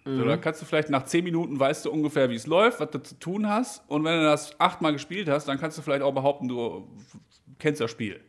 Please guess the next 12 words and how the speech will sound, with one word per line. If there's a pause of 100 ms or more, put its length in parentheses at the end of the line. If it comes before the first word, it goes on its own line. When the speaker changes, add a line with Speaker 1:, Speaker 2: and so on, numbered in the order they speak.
(440)
Speaker 1:
Mhm. (100)
So
würde,
Speaker 2:
So.
Speaker 1:
also
in,
in
der
Tradition
siehst
du
dich?